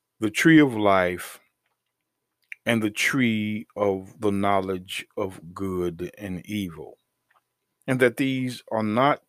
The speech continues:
two trees that are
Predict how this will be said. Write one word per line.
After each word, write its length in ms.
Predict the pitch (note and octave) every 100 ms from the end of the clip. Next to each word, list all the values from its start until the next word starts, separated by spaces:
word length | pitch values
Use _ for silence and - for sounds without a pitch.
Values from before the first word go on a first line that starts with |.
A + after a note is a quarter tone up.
| -
two 680 | - C#3 C3 B2+ A#2+ A#2 - _ _ _ _ _
trees 960 | - - D#3 C3+ G#2 F#2 F#2 G2+ - - _ _ _ _ _ _ _ _ _ _ _ _ _ _ _ _ _ _ _ _ _ _ _ _ _ _ _ _ _ -
that 180 | A#2+ A#2
are 260 | A2 G#2